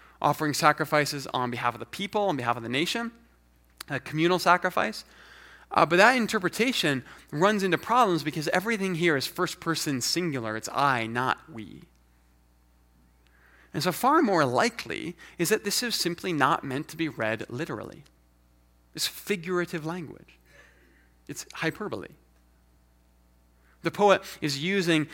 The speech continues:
the language of sacrifice to say, "God, I will give you everything." That's the point. And it's precisely that shift from you to us and now to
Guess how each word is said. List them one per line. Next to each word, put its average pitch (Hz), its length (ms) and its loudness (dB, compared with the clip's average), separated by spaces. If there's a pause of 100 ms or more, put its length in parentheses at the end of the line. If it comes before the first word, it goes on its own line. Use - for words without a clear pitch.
(140)
the 139 180 0
language 160 760 4
of 131 180 -6
sacrifice 131 640 0
to - 100 -18
say, 131 420 -2
"God, 147 340 2
I 131 140 -2
will 123 180 -6
give 151 280 -4
you 151 220 -2 (340)
everything." 107 560 -10 (1500)
That's 147 200 -8
the - 60 -20
point. - 240 -20 (1900)
And 170 80 2
it's 175 120 0
precisely 226 680 -2
that 175 240 0
shift - 440 -2
from 131 320 -4
you 202 440 -6 (200)
to - 180 -10
us 175 400 0
and 139 200 -4
now 131 180 0
to - 160 -6